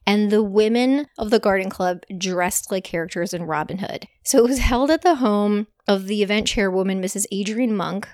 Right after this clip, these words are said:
which was seventeen thirty Doncaster Drive. And there are photos of these women in their costumes. I'm gonna post that on social media. You have to check them out. So they had this fashion show, they had tea and snacks afterward, and then my absolute favorite is they listed out,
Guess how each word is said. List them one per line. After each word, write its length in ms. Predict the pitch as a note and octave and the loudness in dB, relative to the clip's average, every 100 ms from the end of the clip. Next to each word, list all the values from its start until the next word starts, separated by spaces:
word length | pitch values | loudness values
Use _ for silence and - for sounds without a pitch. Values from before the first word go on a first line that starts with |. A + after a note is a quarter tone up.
| - | -8
which 220 | F#3+ - | -8 -4
was 160 | G3 F#3 | -4 -2
seventeen 640 | - F#3+ G#3 - A3 A3 | -2 -2 -2 -2 -2 -4
thirty 420 | - F#3+ F#3 F#3+ | -4 -4 -4 -6
Doncaster 720 | F#3+ F3 F3+ - F#3 - G3 | -6 -6 -8 -8 -10 -8 -8
Drive. 480 | F#3 E3 D3+ E3+ - _ _ _ | -4 -4 -2 -4 -10 _ _ _
And 120 | A3 A#3 | -2 2
there 180 | C4 D#4+ | 2 2
are 60 | |
photos 520 | - - A3+ B3+ B3 | 0 2 6 8 6
of 100 | B3+ | 4
these 180 | A#3 A#3 | 2 2
women 280 | A3 A3+ A3+ | 2 2 2
in 60 | G#3+ | 0
their 100 | G3 | -2
costumes. 560 | F#3+ F#3+ - A3 A3 | -2 -2 -2 -2 -4
I'm 100 | G3+ | -4
gonna 100 | G3 | -6
post 240 | - G3 - | -4 -6 -4
that 100 | F#3+ | -4
on 100 | F#3+ | -2
social 300 | F#3 - F3+ | -4 -4 -8
media. 300 | F3+ F3+ F#3 | -6 -4 -4
You 140 | F#3+ | -6
have 380 | - - E3+ - | -8 -8 -8 -8
to 80 | F#3 | -10
check 200 | F3 F3 | -8 -8
them 140 | F3 | -6
out. 260 | E3 D#3+ - _ _ _ | -4 -4 -8 _ _ _
So 140 | - A3+ | -6 -2
they 120 | G#3+ | 0
had 100 | A3 | 0
this 100 | C#4 | 0
fashion 340 | - G#3+ G#3 | 2 2 0
show, 220 | G3+ G#3+ G3 | 0 2 4
they 120 | G#3+ | 2
had 200 | F#3+ - | 0 -2
tea 240 | A3+ G#3+ | 0 2
and 100 | G#3+ | 2
snacks 540 | - G#3 F#3+ F3+ - - G#3 | 0 -2 0 -2 -2 -6 -2
afterward, 800 | C4+ D#4 - A3+ F#3 G3 - - - - | 2 2 0 -2 0 0 -2 -4 -6 -6
and 200 | G#3+ A3 | -4 2
then 280 | B3 B3+ A3+ - - _ | 4 4 2 -4 -20 _
my 140 | G#3 | -2
absolute 500 | F3+ G3 - A3+ A#3 | 0 0 -2 -4 -4
favorite 360 | - F#3+ F#3+ G3+ | -4 -4 -4 -4
is 140 | G3+ | -4
they 120 | G#3 F#3+ | -4 -4
listed 460 | F#3 A3+ - A#3+ | -2 -2 -2 -2
out, 340 | G#3 F#3+ F#3+ | 0 0 0